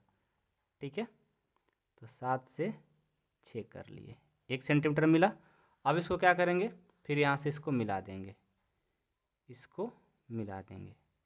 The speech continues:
ठीक है। तो यहाँ से ए हुआ एक सेंटीमीटर और ये रूट टू है, तो ये कितना हो जाएगा,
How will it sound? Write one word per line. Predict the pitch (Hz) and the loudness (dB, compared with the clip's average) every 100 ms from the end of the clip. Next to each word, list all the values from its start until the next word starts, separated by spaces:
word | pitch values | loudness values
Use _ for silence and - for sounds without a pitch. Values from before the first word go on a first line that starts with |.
| _ _ _ _ _ _ _ | _ _ _ _ _ _ _
ठीक | 135 151 | -16 -12
है। | |
तो | 214 _ _ - | -12 _ _ -4
यहाँ | 135 151 | 2 2
से | 165 151 | 2 -2
ए | 160 165 | 2 2
हुआ | 151 156 151 - | 4 2 0 -2
एक | 151 | -2
सेंटीमीटर | 151 165 160 165 170 170 220 - _ _ _ | 2 0 2 2 2 2 0 -4 _ _ _
और | 123 135 | 0 4
ये | 165 | 6
रूट | 175 180 - | 6 0 -2
टू | 151 | 0
है, | 117 | 0
तो | 113 | -2
ये | 147 | -4
कितना | 165 170 | 0 4
हो | 156 | 4
जाएगा, | 120 101 101 | 4 0 -4